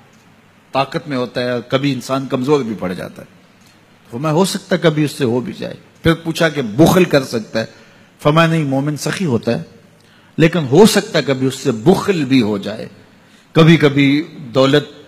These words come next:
उसे अच्छी भी लगने लग जाती है।" जिस तरह फरमाया गया कि औलाद मुबखिलतुन मुजबिनतुन, ये जो औलाद होती है,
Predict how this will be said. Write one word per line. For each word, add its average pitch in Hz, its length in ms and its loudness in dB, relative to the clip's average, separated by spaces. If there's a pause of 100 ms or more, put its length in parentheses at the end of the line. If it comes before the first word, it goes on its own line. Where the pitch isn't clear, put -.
(300)
उसे 143 220 -4
अच्छी 156 260 -2
भी 147 100 0
लगने 127 280 -2
लग 113 180 -4
जाती 110 400 -4
है।" 101 100 -10
जिस 113 180 -8
तरह 127 100 0
फरमाया 120 400 0
गया 113 220 -4 (380)
कि 151 60 2
औलाद 147 680 4 (220)
मुबखिलतुन 190 840 4
मुजबिनतुन, 147 920 2
ये 131 120 -2
जो 131 140 0
औलाद 127 360 2
होती 123 340 -6
है, 127 140 -8